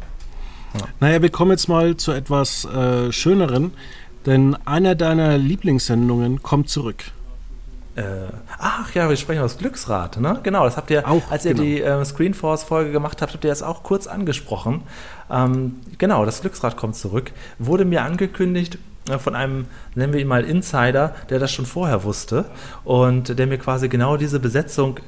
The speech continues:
Speaker 1: gesagt hat, wo ich gedacht hab, „Na, ob das mal wirklich stimmt?“ Und es stimmte tatsächlich. Äh, das Glücksrad kommt zurück auf R T L zwei mit, äh, Thomas <laughs> Hermanns und Sonja Kraus. Ich muss immer noch ein bisschen lachen, weil es so ein bisschen, bisschen absurd klingt. Ähm,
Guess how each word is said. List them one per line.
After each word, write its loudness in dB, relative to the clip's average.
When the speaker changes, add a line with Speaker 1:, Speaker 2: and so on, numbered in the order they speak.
Speaker 1:
gesagt -4
hat, -6
wo -2
ich -6
gedacht -6
hab, -6
„Na, -4
ob -14
das -4
mal -2
wirklich -4
stimmt?“ 0
Und -4
es -2
stimmte -4
tatsächlich. -4
Äh, 2
das -2
Glücksrad -6
kommt -4
zurück -4
auf -4
R -4
T -4
L 0
zwei -2
mit, -2
äh, 0
Thomas -4
<laughs> -4
Hermanns 0
und -4
Sonja 0
Kraus. 2
Ich -4
muss -8
immer -2
noch 0
ein -2
bisschen 2
lachen, 0
weil 2
es -4
so -8
ein -10
bisschen, -8
bisschen -4
absurd 0
klingt. -2
Ähm, 2